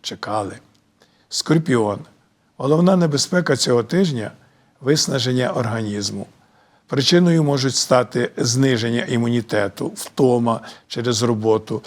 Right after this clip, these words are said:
дефіцит вітамінів та сонця. Стрілець. Саме в січні, можливо, і цього тижня буде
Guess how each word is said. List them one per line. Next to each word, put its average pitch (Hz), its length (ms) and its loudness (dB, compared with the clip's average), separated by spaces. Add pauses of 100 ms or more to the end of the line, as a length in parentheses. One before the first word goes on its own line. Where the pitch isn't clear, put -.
(200)
дефіцит - 800 -2
вітамінів 123 720 -2 (260)
та - 100 -12
сонця. - 560 -6 (840)
Стрілець. 120 760 -2 (400)
Саме 131 360 0
в 139 60 0
січні, - 580 0 (120)
можливо, 117 500 0
і 117 360 -2 (120)
цього 147 340 2
тижня 104 480 -4 (380)
буде 117 400 0